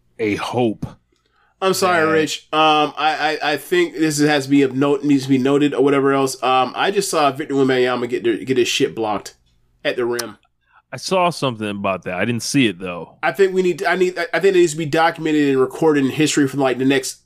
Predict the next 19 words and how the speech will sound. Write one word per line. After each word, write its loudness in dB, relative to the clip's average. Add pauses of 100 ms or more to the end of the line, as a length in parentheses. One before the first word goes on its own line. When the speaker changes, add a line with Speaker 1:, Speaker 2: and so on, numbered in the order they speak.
Speaker 2:
you 4
know, 2
for 0
the 0
fifteen 0
times 0
it 0
ever 0
happens -6 (2250)
Speaker 1:
Um, -2
Speaker 2:
in 0
his -4
whole 2
career. 0 (960)
But -2
Speaker 1:
there's 2
Speaker 2:
anyway, -2
go -4
ahead. -8